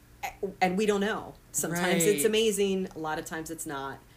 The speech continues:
Speaker 1: But it's still, like, the practice of, like, watching it. I mean, I haven't, I feel like you and I feel like everyone I know has been able to go to shows. I haven't been able to go to shows in the city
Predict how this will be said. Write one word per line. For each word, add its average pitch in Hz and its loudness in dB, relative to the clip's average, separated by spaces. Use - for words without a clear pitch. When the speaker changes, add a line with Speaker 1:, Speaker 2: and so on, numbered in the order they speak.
Speaker 1:
But 180 0
it's 175 0
still, 185 2
like, 175 0
the 160 -6
practice 151 -4
of, 156 -10
like, 151 -4
watching 139 -6
it. 220 -4
I 202 0
mean, 233 4
I 233 4
haven't, 262 2
I 196 -4
feel 233 0
like 240 2
you 190 0
and 180 -4
I 180 -8
feel 220 -2
like 202 -6
everyone 170 -6
I 156 -4
know 151 -4
has 147 -4
been 143 -10
able 143 -10
to 139 -12
go 139 -8
to 131 -8
shows. 127 -8
I 156 -6
haven't 196 0
been 185 -6
able 151 -6
to 147 -6
go 135 -8
to 135 -8
shows 131 -8
in 139 -12
the 139 -12
city 135 -8